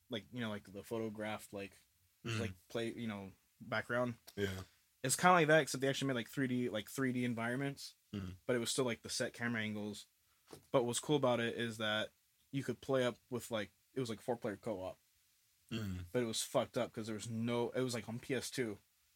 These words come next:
Speaker 1: So there was
Speaker 2: That's interesting,
Speaker 1: no
Speaker 2: yeah.
Speaker 1: chat.
Speaker 2: <laughs>
Speaker 1: So, like, you had to, like, figure out how to fucking, like, cooperate and, like, figure out how to do the mission. And there was no, like,
Speaker 2: Yeah.
Speaker 1: guide. It just dropped you into the fucking,
Speaker 2: You're
Speaker 1: like,
Speaker 2: like,
Speaker 1: mission.
Speaker 2: "Crouch, crouch, crouch, left, left, left, left, crouch, crouch, crouch,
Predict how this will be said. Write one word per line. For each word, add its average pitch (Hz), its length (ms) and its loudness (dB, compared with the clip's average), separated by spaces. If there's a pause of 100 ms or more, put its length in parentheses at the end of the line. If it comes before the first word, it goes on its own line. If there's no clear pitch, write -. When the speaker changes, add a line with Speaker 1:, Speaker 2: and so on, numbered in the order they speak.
(380)
Speaker 1:
So - 140 -2
there 131 100 6
was 120 160 4
Speaker 2:
That's 131 80 2
interesting, 139 260 4
Speaker 1:
no 135 160 6
Speaker 2:
yeah. 101 100 4
Speaker 1:
chat. 123 400 6 (680)
Speaker 2:
<laughs> - 420 4
Speaker 1:
So, - 260 10 (180)
like, 135 340 10 (600)
you 147 180 2
had 160 120 6
to, 156 80 8
like, 131 200 2
figure 135 320 2
out 127 140 6
how 127 140 0
to 123 100 0
fucking, 117 420 -2
like, 110 160 -2
cooperate 117 600 -2
and, 110 160 -4
like, 110 180 -4
figure 110 200 -6
out - 60 -4
how 117 60 -4
to 113 80 -4
do 110 140 -4
the 107 80 -4
mission. 107 400 -4
And 101 100 -6
there 127 80 4
was 127 120 2
no, 135 160 2
like, 131 160 2
Speaker 2:
Yeah. 104 60 -8
Speaker 1:
guide. 120 220 2
It 131 100 4
just 131 240 -2
dropped 117 260 0
you 123 60 0
into 117 160 -2
the 110 80 -8
fucking, 110 340 -4
Speaker 2:
You're 101 100 2
Speaker 1:
like, 95 100 6
Speaker 2:
like, - 0 - (120)
Speaker 1:
mission. 110 120 2
Speaker 2:
"Crouch, 110 60 0
crouch, 110 180 -4
crouch, 107 220 -4
left, 104 240 -6
left, 110 180 -8
left, 113 180 -8
left, 113 200 -8
crouch, - 220 -4
crouch, 117 160 -8
crouch, - 160 -6